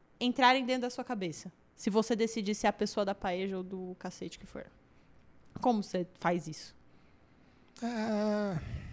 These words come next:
Speaker 2: tem que, ó, as pessoas que vão boicotar
Speaker 1: Uhum.
Speaker 2: vão ser os, as pessoas próximas a você.
Speaker 1: Uhum.
Speaker 2: O pai, a mãe, o marido, o cachorro, o a-, o peixinho do aquário, o filho. <laughs>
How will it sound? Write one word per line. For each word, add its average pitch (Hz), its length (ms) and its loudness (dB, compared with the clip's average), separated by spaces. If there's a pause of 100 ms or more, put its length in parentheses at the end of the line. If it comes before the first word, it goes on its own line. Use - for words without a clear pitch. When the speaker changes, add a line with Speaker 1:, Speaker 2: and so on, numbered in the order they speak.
(920)
Speaker 2:
tem 185 420 12
que, 165 1300 12 (2250)
ó, 156 160 12
as 143 180 12
pessoas 185 600 12
que 175 140 12
vão 127 800 12 (140)
boicotar 120 880 12
Speaker 1:
Uhum. 233 380 8
Speaker 2:
vão 131 300 12
ser 143 280 12
os, 151 240 8
as 139 160 10
pessoas 151 340 10
próximas 139 520 12
a 139 40 12
você. 120 440 12
Speaker 1:
Uhum. 294 300 6
Speaker 2:
O 127 60 2
pai, 139 300 12
a 120 60 12
mãe, 131 340 12
o 120 60 12
marido, 120 560 12
o 104 40 -2
cachorro, 117 760 2
o 107 60 4
a-, 107 60 2
o 98 120 -10
peixinho 117 600 4
do 110 60 4
aquário, 131 440 8
o 113 40 4
filho. 135 260 10
<laughs> - 80 -18